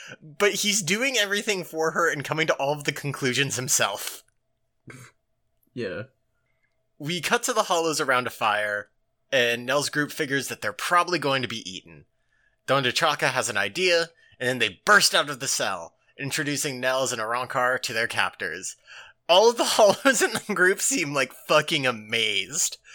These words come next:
Speaker 1: and are more than willing to help the group find an exit. It is the most, like, "Ah, rolled a nat twenty <laughs> on,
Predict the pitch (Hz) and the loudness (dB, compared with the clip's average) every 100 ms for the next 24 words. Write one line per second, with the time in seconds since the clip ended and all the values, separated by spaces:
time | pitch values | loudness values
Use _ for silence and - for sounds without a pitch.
0 | - - 113 - 139 123 135 147 151 143 | -20 -18 -4 0 2 0 0 2 2 2
1 | 135 131 127 107 113 - 104 117 - 110 | 2 2 2 0 -2 -2 -6 -6 -4 -4
2 | 101 101 90 - - - - - - - | -4 -4 -6 -6 -8 -10 -14 -20 -20 0
3 | 180 185 180 185 180 170 170 175 - - | 4 6 4 0 -2 4 4 4 2 2
4 | - 175 147 127 - _ _ - 135 131 | 0 2 2 2 -6 _ _ 2 6 6
5 | 127 139 147 143 143 147 - 160 170 160 | 6 2 0 4 4 2 0 0 2 2
6 | 151 - 196 | 0 2 2